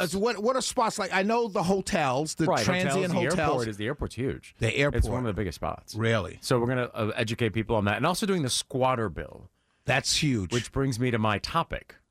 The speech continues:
Speaker 2: What do you think of the whole squatter
Speaker 1: I think the
Speaker 2: situation?
Speaker 1: bill, uh, Jennifer Griffith's been, has been reporting on it all night, and I
Speaker 2: Right.
Speaker 1: believe it's some,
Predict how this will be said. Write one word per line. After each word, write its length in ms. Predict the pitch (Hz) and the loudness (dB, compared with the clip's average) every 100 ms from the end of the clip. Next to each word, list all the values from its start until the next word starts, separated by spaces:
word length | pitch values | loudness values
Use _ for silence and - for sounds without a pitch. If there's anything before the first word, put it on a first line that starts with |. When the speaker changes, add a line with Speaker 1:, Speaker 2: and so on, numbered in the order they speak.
| - | -6
Speaker 2:
What 140 | 127 | -2
do 60 | 170 | 0
you 100 | 165 | -2
think 260 | - 143 123 | -2 -2 -2
of 80 | |
the 80 | 98 | -2
whole 180 | 87 92 | -2 -2
squatter 400 | - 98 90 85 | -2 2 2 4
Speaker 1:
I 120 | 135 | 2
think 240 | 95 165 - | 2 0 0
the 40 | |
Speaker 2:
situation? 140 | 135 - | 0 0
Speaker 1:
bill, 280 | 160 160 135 | 0 0 0
uh, 300 | 127 131 110 107 | 0 0 -4 -2
Jennifer 400 | 156 151 - 123 | 0 0 -2 -2
Griffith's 440 | 143 147 143 - | 0 0 -2 -2
been, 240 | 127 123 - | 0 0 0
has 200 | 131 107 | -2 2
been 180 | 135 123 | 0 2
reporting 500 | 117 - 143 135 127 | 0 0 0 0 0
on 140 | 123 | 0
it 80 | 113 | -2
all 280 | 120 127 120 | 0 2 2
night, 360 | 113 120 110 107 | 2 0 -2 -2
and 120 | 98 | -2
I 60 | |
Speaker 2:
Right. 120 | 117 104 | -2 0
Speaker 1:
believe 340 | 117 120 110 | 0 2 2
it's 220 | 110 - | -2 -2
some, 160 | 135 | -2